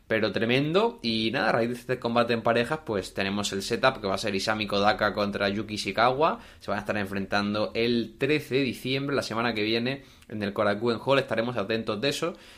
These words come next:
Y otra noticia más para acabar con Big Japan, y es que los pobres no ganan para disgustos. Eh, hablábamos hace bastante poco de que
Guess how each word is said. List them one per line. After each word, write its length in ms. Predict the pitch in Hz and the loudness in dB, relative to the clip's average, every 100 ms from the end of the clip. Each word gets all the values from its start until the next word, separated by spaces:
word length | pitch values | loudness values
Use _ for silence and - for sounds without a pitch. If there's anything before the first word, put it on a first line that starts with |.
| - - | -20 -6
Y 180 | 208 202 | 2 4
otra 200 | 170 175 | 4 2
noticia 320 | 156 156 156 | 2 0 0
más 140 | 143 - | -2 2
para 160 | 120 | 2
acabar 260 | 110 123 135 | 4 2 2
con 240 | 127 117 | 0 2
Big 240 | 120 113 113 | 0 0 6
Japan, 420 | 147 113 139 120 | 6 6 2 2
y 40 | |
es 80 | 104 | -2
que 120 | - | -2
los 140 | 101 95 | -4 0
pobres 580 | 117 113 104 98 - - - - | 2 4 4 2 0 -12 -20 -6
no 280 | 113 123 | 2 4
ganan 300 | 120 131 101 | 6 4 4
para 200 | 98 95 | 4 4
disgustos. 880 | 98 101 139 170 - 160 196 - - - - - | 2 2 4 2 4 2 2 -2 -12 -18 -20 -4
Eh, 160 | 95 | 0
hablábamos 380 | 98 110 127 139 | 2 6 4 4
hace 160 | 123 131 | 0 0
bastante 400 | 117 131 123 117 | -2 -2 -2 0
poco 320 | 135 120 113 | 0 2 2
de 160 | 107 104 | 2 2
que 340 | 104 101 | 2 0